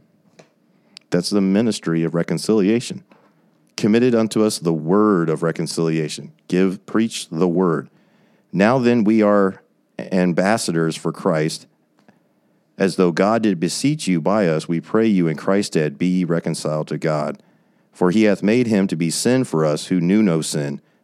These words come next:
that we may, might be made righteousness of God in him." Okay, here's a, here's a little analogy. My hand, s-, lots of muscles,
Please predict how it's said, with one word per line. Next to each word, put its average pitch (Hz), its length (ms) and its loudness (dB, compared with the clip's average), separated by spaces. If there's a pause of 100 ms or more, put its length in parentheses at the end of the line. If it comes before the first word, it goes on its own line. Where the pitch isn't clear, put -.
that 85 120 0
we 90 120 2
may, 87 320 2 (580)
might 107 320 0
be 95 140 0
made 82 260 0
righteousness 78 720 -4
of 82 120 -2
God 82 500 -4
in 95 160 0
him." 127 160 -2 (1900)
Okay, 90 380 0
here's 101 320 2
a, 95 160 2
here's 101 200 2
a 104 40 2
little 90 220 4
analogy. 73 460 -2 (760)
My 117 300 0
hand, 101 640 -2 (1200)
s-, - 240 -12
lots - 300 -4
of 92 60 2
muscles, 98 600 0